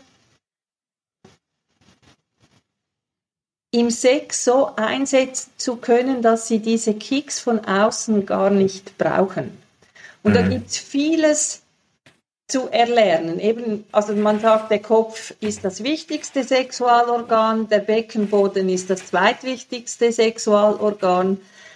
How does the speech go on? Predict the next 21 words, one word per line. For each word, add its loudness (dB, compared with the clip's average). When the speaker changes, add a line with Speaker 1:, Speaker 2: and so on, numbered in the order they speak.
Speaker 1:
Da -6
gibt's -4
so 6
viel -2
zu -2
lernen. 2
Also -2
Sex 0
kann 0
für -4
Männer 2
noch 0
so 0
viel -6
mehr 0
beinhalten, -6
als 2
dieses 0
schnelle 2
einem 2
eins 0